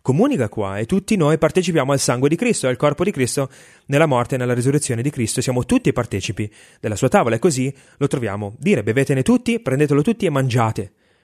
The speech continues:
E loro fecero proprio quello. Ora, che dire però della dottrina? La direttiva è semplice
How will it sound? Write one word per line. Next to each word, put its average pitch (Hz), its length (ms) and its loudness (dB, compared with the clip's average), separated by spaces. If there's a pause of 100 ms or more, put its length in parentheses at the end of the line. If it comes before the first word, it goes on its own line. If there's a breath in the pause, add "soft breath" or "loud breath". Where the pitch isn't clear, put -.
E 170 40 2
loro 110 200 2
fecero 110 260 -2
proprio 107 200 -4
quello. 160 240 2
Ora, 139 180 2 (260 loud breath)
che 240 100 0
dire 269 160 2
però 147 160 2
della 139 180 2
dottrina? 147 560 0
La 131 220 -2
direttiva 160 380 0
è - 20 2
semplice 269 560 0